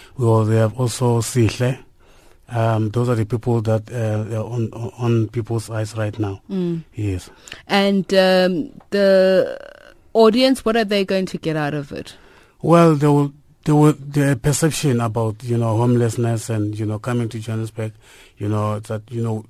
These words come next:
Speaker 1: what you see on television or what you hear about the big city is not what it is. This is the reality
Speaker 2: Mm.
Speaker 1: of what is the
Speaker 2: What
Speaker 1: big
Speaker 2: actually
Speaker 1: city is all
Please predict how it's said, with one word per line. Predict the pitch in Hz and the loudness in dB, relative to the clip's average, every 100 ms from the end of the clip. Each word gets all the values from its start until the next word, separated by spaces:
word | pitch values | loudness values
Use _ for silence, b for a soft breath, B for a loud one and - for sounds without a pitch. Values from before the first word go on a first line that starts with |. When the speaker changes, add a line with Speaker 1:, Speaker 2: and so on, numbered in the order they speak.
| - | -10
Speaker 1:
what | 110 120 113 | -4 -4 -6
you | |
see | 107 135 131 123 117 b b b b | -8 -4 -2 -2 -6 b b b b
on | 123 113 | -4 -2
television | 120 113 113 120 | 0 0 0 0
or | 113 104 | 0 0
what | 113 117 | 0 -2
you | 117 | -4
hear | 104 110 113 | -2 0 0
about | 107 101 101 | 0 -2 -4
the | 104 | -4
big | 98 117 | -4 -4
city | 104 110 104 | -4 -6 -6
is | 95 | -4
not | 117 113 | -4 -4
what | 104 110 | -4 -4
it | 104 110 | -2 -2
is. | 113 98 - b b b | -2 -4 -10 b b b
This | 113 113 | -6 -4
is | 117 | -2
the | 107 101 | -2 0
reality | 101 107 110 101 - 95 - 170 | 2 2 2 -2 -6 -10 -8 -6
Speaker 2:
Mm. | 160 | -4
Speaker 1:
of | 160 110 | -4 -4
what | 110 107 | -4 -4
is | 104 - - b b | -8 -12 -20 b b
the | - | -4
Speaker 2:
What | 160 | 0
Speaker 1:
big | 156 | 0
Speaker 2:
actually | 139 110 | 0 -2
Speaker 1:
city | 113 | 0
is | 156 | -2
all | 147 | -2